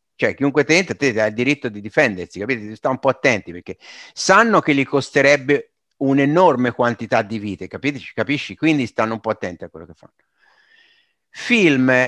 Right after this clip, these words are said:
i fil-, i film saranno gradualmente spinti verso sesso e un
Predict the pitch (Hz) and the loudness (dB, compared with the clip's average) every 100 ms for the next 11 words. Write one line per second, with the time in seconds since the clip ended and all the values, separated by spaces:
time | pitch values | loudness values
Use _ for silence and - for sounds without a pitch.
0 | - 170 165 190 185 - 196 233 269 269 | -2 -10 -6 -6 -6 -6 -4 0 0 2
1 | 240 226 - 208 180 127 113 107 107 107 | 0 0 2 4 6 4 0 -4 -4 0
2 | 156 165 175 175 190 233 247 - 185 - | 2 4 2 2 0 -2 -4 -2 -2 -2
3 | - 185 131 101 - 139 160 147 110 - | -6 -2 0 -2 -6 -6 0 2 0 -6
4 | - 151 - - 220 233 - - 220 220 | -10 -8 -4 0 0 -2 -10 -2 -2 -2
5 | _ _ _ - 175 127 - _ 180 165 | _ _ _ -2 0 0 -4 _ 0 0
6 | 127 123 110 | 2 0 -4